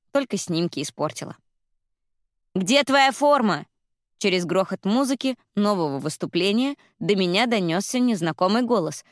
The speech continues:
прозвучавший прямо над ухом. Это было настолько близко и неожиданно, что я тут же вытянулась в струнку и обернулась на говорящего.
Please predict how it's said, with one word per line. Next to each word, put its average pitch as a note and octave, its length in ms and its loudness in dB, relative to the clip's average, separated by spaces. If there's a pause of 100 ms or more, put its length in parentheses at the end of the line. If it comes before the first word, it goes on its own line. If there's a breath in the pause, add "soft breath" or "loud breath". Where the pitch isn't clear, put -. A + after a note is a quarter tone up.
(220 soft breath)
прозвучавший G3 840 -2
прямо E3+ 360 2
над E3 220 -2
ухом. - 320 -8 (800)
Это A#3 180 0
было A#3 220 2
настолько B3+ 580 0
близко G#3+ 460 0
и F3 80 0
неожиданно, E3 720 0 (220 soft breath)
что - 180 -2
я F#3+ 100 4
тут A#3+ 180 0
же G3 140 0
вытянулась F#3+ 560 0
в - 40 -12
струнку C#4+ 540 0 (200)
и F#3 60 2
обернулась F#3 600 2
на B3 80 0
говорящего. F#3+ 640 0